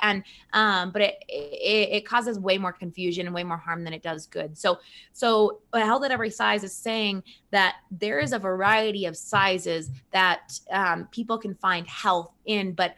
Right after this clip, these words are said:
I might not be healthy at every single size. And I, I, I've been different sizes and I haven't been healthy. Um, but basically, if, if you're in a body where your, where your weight is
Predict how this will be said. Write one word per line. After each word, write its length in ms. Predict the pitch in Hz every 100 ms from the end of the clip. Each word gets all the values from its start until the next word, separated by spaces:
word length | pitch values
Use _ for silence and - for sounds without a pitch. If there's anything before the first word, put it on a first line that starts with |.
| - -
I 140 | 220
might 240 | 277 269
not 180 | 220 196
be 120 | 190
healthy 420 | 180 185 175 185 175
at 140 | 175
every 240 | 185 175 170
single 320 | 180 170 160
size. 320 | - 190 175
And 140 | 165
I, 160 | 160 -
I, 300 | 175 165 160 -
I've 160 | 170 170
been 140 | 180
different 280 | 170 180 247
sizes 380 | 185 190 220 220
and 80 |
I 80 | 208
haven't 260 | 226 330 254
been 140 | 185
healthy. 480 | 170 160 - - - - - -
Um, 420 | 220 208 180 170 - _ _ - - - _ 208
but 380 | 226 214 208 - - - _ _ 208 -
basically, 640 | 262 311 330 - 220 190 -
if, 220 | 220 220
if 240 | 214 208
you're 220 | 240 381
in 80 | 370
a 40 | 214
body 360 | 190 220 254
where 120 | 190
your, 580 | 190 196 233 233 220 - - 156
where 220 | 196 208
your 240 | 202 247 247
weight 340 | 190 247 339
is 160 | 202